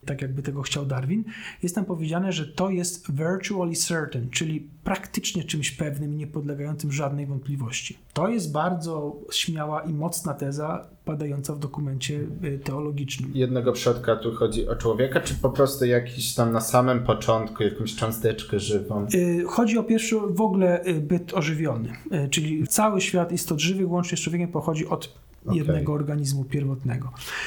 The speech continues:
Speaker 1: W tym samym dokumencie znajduje-, znajdziemy takie sformułowanie, y, że, y, człowiek pochodzi z Afryki, około stu pięćdziesięciu tysięcy lat temu miało to miejsce, wyjście z Afryki, i jest tam powiedziane, że działo się to w populacji,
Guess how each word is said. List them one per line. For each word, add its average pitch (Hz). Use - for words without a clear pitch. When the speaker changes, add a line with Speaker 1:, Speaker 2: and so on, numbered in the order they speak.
Speaker 1:
W -
tym 180
samym 233
dokumencie 196
znajduje-, 175
znajdziemy 170
takie 175
sformułowanie, 160
y, 151
że, 165
y, 147
człowiek 165
pochodzi 156
z -
Afryki, 190
około 160
stu -
pięćdziesięciu 160
tysięcy 151
lat 143
temu 151
miało 143
to 139
miejsce, 160
wyjście 156
z 143
Afryki, 202
i 208
jest 220
tam 175
powiedziane, 175
że 156
działo 180
się 170
to 170
w -
populacji, -